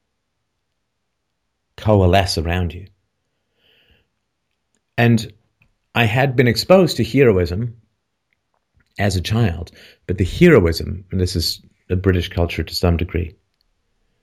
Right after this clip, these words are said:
but the heroism that I was exposed to as a child was all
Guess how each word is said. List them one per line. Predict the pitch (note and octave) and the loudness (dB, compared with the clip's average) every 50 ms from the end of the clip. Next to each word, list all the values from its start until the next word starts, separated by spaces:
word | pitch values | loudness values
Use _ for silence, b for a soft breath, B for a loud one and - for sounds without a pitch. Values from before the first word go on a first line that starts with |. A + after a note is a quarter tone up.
| _ _ _ _ _ _ _ _ _ _ _ _ | _ _ _ _ _ _ _ _ _ _ _ _
but | - G2+ - | -2 0 2
the | G#2+ | 0
heroism | F#2+ - - - F3+ F#3+ F3+ D3 A2+ F2+ F2 - E2+ D#2 D#2 D2 - - - - - - | -2 0 2 4 6 8 8 8 6 6 4 4 2 2 0 -2 -4 -8 -14 -14 -10 -4
that | E2+ F#2 F#2 E2 | 0 2 4 4
I | F2+ G2 | 4 4
was | G#2 G2+ F#2+ | 2 2 0
exposed | F#2 - - - - F#2+ G2 F#2+ - - | -2 -6 -6 -2 0 0 0 0 -2 -4
to | - F2+ | -4 -4
as | F2 E2 | -4 -4
a | E2 | -6
child | - - F#2 F2+ F2 F#2 G2+ A2+ B2 - - _ _ _ _ _ _ _ _ _ _ _ _ _ _ _ _ _ _ _ _ _ _ _ _ _ _ _ _ _ _ _ _ _ _ _ _ _ _ _ _ _ _ _ _ _ _ _ _ _ _ _ _ - | -8 -8 -6 -6 -4 -6 -6 -8 -12 -16 -18 _ _ _ _ _ _ _ _ _ _ _ _ _ _ _ _ _ _ _ _ _ _ _ _ _ _ _ _ _ _ _ _ _ _ _ _ _ _ _ _ _ _ _ _ _ _ _ _ _ _ _ _ -2
was | A2 G#2 G2 G2+ | 0 0 0 0
all | - - A2 G#2+ G#2+ G#2+ A2 A2 G#2+ A2 G#2+ | -2 0 2 4 4 4 4 2 0 -2 -2